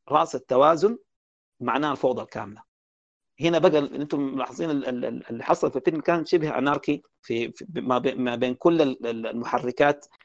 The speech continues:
والشخصيات الم-، اللي كانت موجودة في ال-، آه، في الفيلم. على أساس كده كان لازم يمثل ال-، روح التوازن ده،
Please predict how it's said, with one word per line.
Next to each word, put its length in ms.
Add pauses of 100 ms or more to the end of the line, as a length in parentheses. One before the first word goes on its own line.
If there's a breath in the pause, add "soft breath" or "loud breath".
(120)
والشخصيات 520
الم-، 160
اللي 180
كانت 260
موجودة 340
في 100
ال-، 200 (100)
آه، 200
في 100
الفيلم. 240 (720)
على 320
أساس 260
كده 400 (220)
كان 180
لازم 360
يمثل 480 (120)
ال-، 360
روح 260
التوازن 600
ده، 200